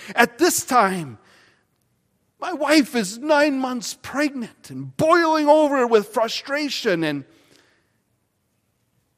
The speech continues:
and every night they come and they're so exhausted and tired, and, and they just think, "This terrible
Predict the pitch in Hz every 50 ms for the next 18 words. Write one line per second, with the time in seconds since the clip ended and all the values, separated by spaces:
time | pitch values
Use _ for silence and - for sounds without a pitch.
0 | _ _ _ _ _ _ _ _ _ _ _ _ _ _ - - 151 170 156 147
1 | 147 143 139 131 131 131 139 151 160 156 156 156 151 151 - 139 131 _ _ -
2 | 165 156 151 147 135 127 131 131 123 117 - - 175 160 147 135 123 113 113 110
3 | 104 - 165 156 170 156 - - - 143 127 127 127 120 120 - - - - 175
4 | 180 180 165 151 147 135 127 135 123 113 _ _ _ _ _ _ - 160 156 147
5 | 156 143 123 113 - 151 139 - - _ _ _ _ _ - 160 131 107 _ _
6 | _ - - - - - - - - _ _ _ _ _ _ - - - 202 156
7 | 156 139 113 143 120